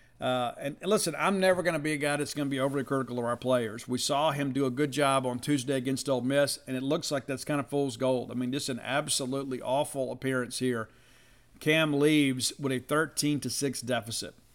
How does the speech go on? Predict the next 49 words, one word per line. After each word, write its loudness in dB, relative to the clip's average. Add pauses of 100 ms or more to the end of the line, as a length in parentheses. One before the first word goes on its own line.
We -10
bring -2
in 0
Mikey -2
Tepper. 2
He 0
gets 0 (100)
a -2 (320)
fly 2
out 4
to -4
center 2
field. 2
Thankfully, 0
it -2
wasn't 2
a -4
grand -2
slam. -2 (1120)
Um, -2 (1800)
but 0
they 2
tag 4
and -2
score. 4
It's 0
fourteen 0
six. -2
Then -2
there's 0
another 0
single, -2
and -2
another 2
run 4
scores. -6
Then 0
a -2
double 4
to 0
right 2
center, -2
another 0
run 2
scores. -2
Now -2
sixteen -4
to -2
six. -4